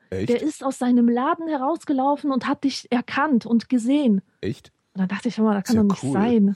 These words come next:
Speaker 2: Der
Speaker 1: Das
Speaker 2: Holgi ist doch nicht Madonna. Der, <laughs> der geht doch nicht in ein Haus rein und, und gleich wird er irgendwie gesehen und vom
Speaker 1: Nee, das,
Speaker 2: Paparazzi verfolgt.
Speaker 1: nee, eigentlich passiert das eigentlich, das passiert eigentlich nicht.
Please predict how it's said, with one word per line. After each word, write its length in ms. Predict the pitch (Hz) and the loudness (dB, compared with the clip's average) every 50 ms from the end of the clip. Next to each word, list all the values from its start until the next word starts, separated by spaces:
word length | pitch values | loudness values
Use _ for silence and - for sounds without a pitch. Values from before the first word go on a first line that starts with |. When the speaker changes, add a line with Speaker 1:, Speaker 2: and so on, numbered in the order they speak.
| - _ - - _ - | -4 _ -20 -20 _ -6
Speaker 2:
Der 80 | - 185 | -4 -4
Speaker 1:
Das 100 | 170 - | -2 0
Speaker 2:
Holgi 300 | 220 220 254 226 208 226 | 0 0 0 -2 -2 -4
ist 180 | 226 - - - | -6 -6 -6 -8
doch 100 | 185 - | -4 -2
nicht 200 | 214 202 - 226 | -2 0 2 0
Madonna. 580 | 202 196 175 185 202 220 277 262 202 190 190 | 0 0 -2 -2 -2 0 0 2 2 2 2
Der, 160 | 190 220 208 | 0 0 -2
<laughs> 640 | 190 - 220 - - - 240 - 226 - - - - | -2 -4 -8 -8 -6 -6 -4 -4 -6 -6 -8 -6 -4
der 80 | 254 240 - | -4 -4 -2
geht 180 | - 269 311 - | -2 -2 0 0
doch 140 | 262 269 262 | 0 -2 0
nicht 160 | 294 285 254 | -2 -2 0
in 160 | 269 233 240 233 | 0 0 2 0
ein 40 | 208 | 0
Haus 360 | 240 226 294 311 - - - | 0 0 0 0 -2 -2 -2
rein 260 | 240 247 247 254 262 | -2 0 0 2 2
und, 260 | 254 254 240 226 - - | 0 0 0 -2 -2 -2
und 140 | - 247 240 | 0 0 0
gleich 300 | 226 247 233 262 - - | 2 2 0 0 -2 -2
wird 140 | 254 254 - | -4 -2 -2
er 80 | 262 233 | -2 -2
irgendwie 300 | 247 247 254 240 233 240 196 | 0 0 0 0 0 0 -2
gesehen 400 | - 233 202 208 233 247 269 311 | -2 -4 -2 0 0 0 0 -2
und 120 | 277 254 | -2 -2
vom 120 | - 254 | -2 -2
Speaker 1:
Nee, 120 | 226 247 247 | 0 0 0
das, 60 | 196 | 0
Speaker 2:
Paparazzi 460 | 233 220 202 185 202 - - 262 233 | 0 0 0 0 0 0 -2 -2 -4
verfolgt. 360 | - - 208 - - 202 202 104 | -4 -8 -14 -12 -8 -4 -2 -2
Speaker 1:
nee, 60 | - | 0
eigentlich 340 | - 95 101 107 107 - - | 0 -2 -2 -4 -6 -4 -4
passiert 300 | - 107 - - 107 - | -4 -2 -2 -2 -2 0
das 120 | 101 - | -2 -2
eigentlich, 300 | - 69 95 95 92 87 | -2 -4 -6 -6 -8 -10
das 240 | - - - - - | -10 -10 -8 -8 -10
passiert 380 | - - 98 90 - 90 85 - | -10 -10 -10 -8 -6 -6 -6 -6
eigentlich 280 | 67 78 82 87 - | -8 -8 -10 -12 -12
nicht. 300 | 76 78 80 - - _ | -12 -14 -14 -14 -18 _